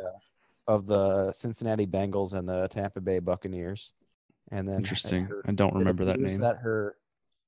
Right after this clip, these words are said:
Speaker 1: it was in the nineties. It appears that, uh,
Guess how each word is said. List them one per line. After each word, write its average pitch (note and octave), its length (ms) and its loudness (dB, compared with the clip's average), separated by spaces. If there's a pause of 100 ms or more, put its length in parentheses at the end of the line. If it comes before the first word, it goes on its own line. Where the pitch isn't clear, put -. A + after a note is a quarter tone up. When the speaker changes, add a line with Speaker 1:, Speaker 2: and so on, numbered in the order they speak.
(440)
Speaker 1:
it A2 140 0
was G#2+ 160 0
in F#2+ 120 -2
the F2 60 -2
nineties. E2 580 -4 (1080)
It A2 140 2
appears A#2+ 560 0
that, A2+ 300 0
uh, G2 360 2